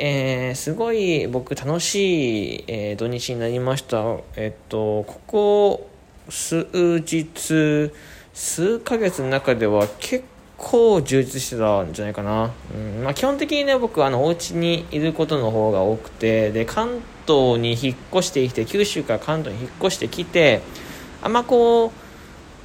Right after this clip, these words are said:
う、まあね、友達がいないってわけないんだけど、こう、気軽に遊べるような、まあ、社会人されてる友達も多いですから、えー、まあ、なんか、どっか出かけるような友達が、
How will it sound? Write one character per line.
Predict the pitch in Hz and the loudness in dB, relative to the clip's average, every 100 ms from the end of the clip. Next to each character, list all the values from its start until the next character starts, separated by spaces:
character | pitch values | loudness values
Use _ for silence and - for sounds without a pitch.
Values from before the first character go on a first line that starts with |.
| - - - | -20 -14 -2
う、 | |
ま | 175 | 2
あ | |
ね、 | 143 143 | 2 -2
友 | - 392 | 2 4
達 | 453 - 480 | 6 4 4
が | 480 | 6
い | 453 | 6
な | |
い | 480 | 6
っ | 440 | 4
て | |
わ | 220 | 2
け | 180 | 2
な | 175 | 2
い | |
ん | 170 | 2
だ | 156 | 0
け | 151 | 2
ど、 | 180 160 139 | 2 2 2
こ | - 120 117 - | 0 2 2 0
う、 | |
気 | - | 0
軽 | 247 247 | 0 2
に | 240 | 0
遊 | 226 226 | -2 -2
べ | 214 208 | -2 -2
る | 202 202 196 | -4 -6 -2
よ | 190 | 0
う | 147 | 0
な、 | 107 | -2
ま | 113 | -2
あ、 | 127 | -4
社 | 156 | 0
会 | 214 | 2
人 | 180 131 | 2 0
さ | 120 | 0
れ | |
て | 117 | -2
る | 120 | -2
友 | 120 | -4
達 | 117 110 | -4 -2
も | 131 143 | -2 0
多 | |
い | 156 | -2
で | 107 | -4
す | - | -6
か | - | -6
ら、 | 104 117 113 95 - | -2 0 2 0 -2
え | 113 107 104 98 - - | -2 -2 -2 -6 -10 -6
ー、 | |
ま | 147 113 - | -2 -2 -6
あ、 | - - - - - | -18 -20 -20 -20 -14
な | - | -2
ん | |
か、 | 107 - - 117 | -2 -2 -4 -4
ど | |
っ | 170 | 0
か | 160 | 0
出 | 117 131 | 0 0
か | 147 | 0
け | 190 | 0
る | |
よ | 208 | 0
う | |
な | 147 | -2
友 | 139 139 | -2 0
達 | 139 143 147 139 - - - - - - - - | 0 -2 -4 -4 -6 -20 -20 -20 -20 -20 -20 0
が、 | 196 185 - | 4 4 4